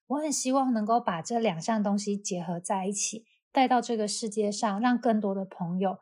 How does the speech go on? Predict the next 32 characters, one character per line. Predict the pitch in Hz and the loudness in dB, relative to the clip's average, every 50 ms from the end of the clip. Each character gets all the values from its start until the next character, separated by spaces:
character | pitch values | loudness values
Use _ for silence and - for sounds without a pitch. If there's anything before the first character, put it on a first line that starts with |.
| _ _ | _ _
可 | - - 226 233 | -4 -2 0 0
以 | 226 202 185 | 2 0 0
在 | - - 233 226 | 4 4 4 4
身 | 226 - - - 214 208 226 202 | 4 0 2 4 4 4 4 2
与 | 185 185 | 0 -2
心 | - - - - - 208 202 214 220 220 | -2 -4 -2 0 2 2 2 2 2 2
灵 | 208 185 175 170 185 | 0 0 0 -2 -2
上 | - - 208 202 | 0 0 2 2
面 | 202 202 190 185 | 2 2 2 0
的 | 190 185 | -2 -6
照 | - - - 277 233 214 214 | -8 -2 4 6 8 8 6
护 | 214 247 226 208 208 | 6 6 8 8 8
或 | 208 - 240 | 6 4 0
者 | 196 196 | 0 0
是 | 190 - 233 | -2 -4 -6
自 | - - - 247 208 | -6 -2 2 2 2
我 | 196 202 202 | 2 0 -6
学 | 196 - - 185 196 | -6 -6 -6 -6 -6
习 | 190 - 190 196 | -6 -6 -6 -6
上 | 196 - 233 214 202 196 | -4 -2 -2 0 0 0
呢， | 185 175 | -2 -2
能 | 180 180 175 | -4 -4 -2
够 | 185 220 233 | -2 -2 -2
找 | 226 - 202 170 | -2 -4 -8 -6
到 | - 190 196 190 | -2 -2 0 0
一 | 190 185 175 | 0 -4 -4
个 | 180 196 185 180 - _ _ - | -4 -4 -4 -4 -6 _ _ -2
整 | - 208 180 170 156 | 0 0 0 0 0
合 | 165 185 175 | -2 -2 -2
的 | 185 185 180 | -2 -4 -6
方 | - - 170 175 180 202 | -6 -6 -6 -4 -4 -4
式。 | 202 - - - 202 190 196 - | -4 -4 -4 -4 -4 -6 -6 -8